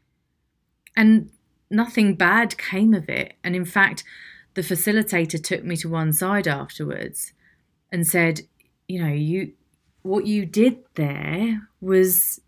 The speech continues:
something not a lot of people have the skill to do. You picked up on the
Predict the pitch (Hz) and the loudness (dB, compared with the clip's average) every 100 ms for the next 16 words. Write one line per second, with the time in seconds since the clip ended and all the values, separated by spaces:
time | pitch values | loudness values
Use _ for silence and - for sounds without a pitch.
0 | - - 214 156 190 180 175 196 - 185 | -6 2 2 2 -2 -2 0 -2 -2 -2
1 | 180 156 - 202 190 165 165 165 156 - | -2 -4 -6 -6 -4 -6 -6 -8 -8 -4
2 | 165 160 156 151 175 165 - - 165 156 | -2 -2 -4 -6 -2 -4 -6 -12 -14 -10
3 | 208 156 - 190 - 170 160 160 156 | -10 -8 -8 -8 -4 -2 0 0 0